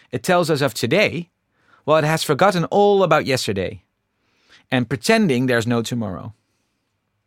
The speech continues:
It warns and warns and warns, but immediately forgets what it's warning against,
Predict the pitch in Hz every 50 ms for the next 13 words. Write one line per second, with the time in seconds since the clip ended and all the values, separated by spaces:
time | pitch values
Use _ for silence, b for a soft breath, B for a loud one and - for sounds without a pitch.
0 | _ b b b b - 117 110 113 123 143 160 170 175 180 185 190 175 - -
1 | - 113 101 104 120 131 151 160 165 170 175 175 175 - - - 117 92 101 131
2 | 151 165 170 175 180 165 - - - - b b b b b b b b b b
3 | - 143 143 135 151 190 220 226 214 196 156 160 160 - - 143 120 175 180 143
4 | 139 - - - - - 131 113 123 127 151 160 160 139 117 123 127 147 147 143
5 | 143 139 135 - - - 135 120 165 170 139 101 87 - - - - -